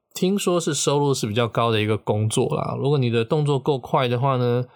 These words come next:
呃，周薪好像可以到一千块以上，这在农场工作里面算是收入非常高的哦。好啦，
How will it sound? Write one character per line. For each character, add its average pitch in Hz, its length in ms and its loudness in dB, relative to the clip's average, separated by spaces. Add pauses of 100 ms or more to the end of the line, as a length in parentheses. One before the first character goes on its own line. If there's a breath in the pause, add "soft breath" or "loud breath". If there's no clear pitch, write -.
(400 loud breath)
呃， 123 460 0
周 147 220 0
薪 139 360 0
好 98 160 -2
像 117 260 0
可 117 140 0
以 104 100 0
到 107 420 0
一 131 80 0
千 113 300 2
块 117 240 -2
以 101 140 -8
上， 117 340 0 (380 loud breath)
这 - 80 -8
在 175 160 0
农 135 240 2
场 120 260 0
工 123 180 2
作 131 140 2
里 104 100 0
面 120 200 2
算 117 160 0
是 120 80 2
收 117 240 0
入 120 160 0
非 123 340 0
常 95 280 -2
高 98 240 2
的 104 140 -4
哦。 - 200 -4 (960)
好 139 100 -4
啦， 202 340 -2